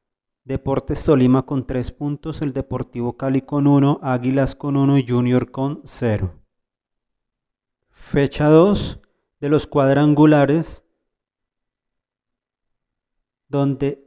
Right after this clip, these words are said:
están obligados a ganar,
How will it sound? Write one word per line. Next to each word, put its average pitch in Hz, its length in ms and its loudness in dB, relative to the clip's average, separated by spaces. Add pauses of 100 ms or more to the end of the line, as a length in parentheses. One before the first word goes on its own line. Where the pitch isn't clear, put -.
(680)
están 147 560 -4
obligados 156 880 0 (1040)
a 139 160 -2
ganar, 143 560 -2